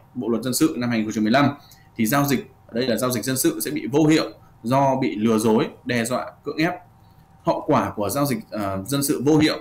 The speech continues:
đó là các bên sẽ khôi phục lại tình trạng ban đầu, hoàn trả cho nhau những gì đã nhận theo quy định tại khoản hai,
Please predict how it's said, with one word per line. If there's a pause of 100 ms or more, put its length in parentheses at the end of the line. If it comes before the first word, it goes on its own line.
đó
là
các
bên
sẽ
khôi (100)
phục
lại
tình
trạng
ban
đầu, (260)
hoàn
trả (240)
cho
nhau
những
gì
đã
nhận (280)
theo
quy
định (160)
tại
khoản
hai,